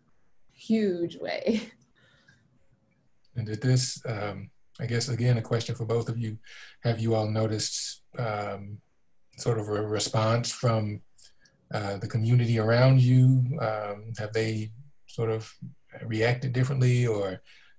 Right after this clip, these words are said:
Speaker 2: um, has anything been different about them? Um, uh, Janusha, Janusha, I'll start with you.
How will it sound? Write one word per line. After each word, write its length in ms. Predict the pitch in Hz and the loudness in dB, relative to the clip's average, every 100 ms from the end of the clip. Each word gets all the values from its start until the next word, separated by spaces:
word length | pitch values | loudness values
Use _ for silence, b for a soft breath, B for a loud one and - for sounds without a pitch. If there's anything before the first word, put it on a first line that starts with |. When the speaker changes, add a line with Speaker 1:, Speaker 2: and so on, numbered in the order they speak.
| - - | -16 -6
Speaker 2:
um, 540 | 107 101 101 107 107 | -4 -4 -6 -8 -8
has 240 | 107 104 110 | -6 -4 -4
anything 480 | 107 104 104 101 | -4 -4 -4 -4
been 180 | 104 101 | -8 -6
different 300 | 104 104 113 | -4 -2 -2
about 340 | 104 107 104 104 | -2 -2 -2 0
them? 500 | 113 120 131 131 - - | 0 2 2 2 -4 -10
Um, 400 | 110 104 101 104 127 | -8 -8 -12 -10 -6
uh, 160 | 107 101 - 127 | -4 -6 -8 -8
Janusha, 400 | 107 113 113 127 - | -4 -4 -4 -6 -6
Janusha, 380 | 110 113 113 113 | -6 -6 -4 -4
I'll 100 | 110 | -4
start 280 | - 110 110 | -6 -8 -8
with 80 | |
you. 160 | 110 | -10